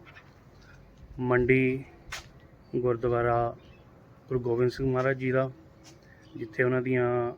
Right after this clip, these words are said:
ਕਾਫੀ ਪੁਰਾਤਨ ਨਿਸ਼ਾਨੀਆਂ, ਅਹ, ਜਿੰਨਾ ਕੁ ਮੈਨੂੰ ਯਾਦ ਹੈ, ਪਹਿਲਾਂ ਜਾਂਦੇ ਹੁੰਦੇ ਸੀਗੇ ਇੱਕ ਬੰਦੂਕ, ਪਲੰਗ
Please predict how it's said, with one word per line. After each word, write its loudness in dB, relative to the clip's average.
ਕਾਫੀ -4
ਪੁਰਾਤਨ -4
ਨਿਸ਼ਾਨੀਆਂ, -2
ਅਹ, -10
ਜਿੰਨਾ 0
ਕੁ -6
ਮੈਨੂੰ 4
ਯਾਦ 0
ਹੈ, -2
ਪਹਿਲਾਂ 0
ਜਾਂਦੇ 2
ਹੁੰਦੇ 2
ਸੀਗੇ 2
ਇੱਕ -4
ਬੰਦੂਕ, -6
ਪਲੰਗ 2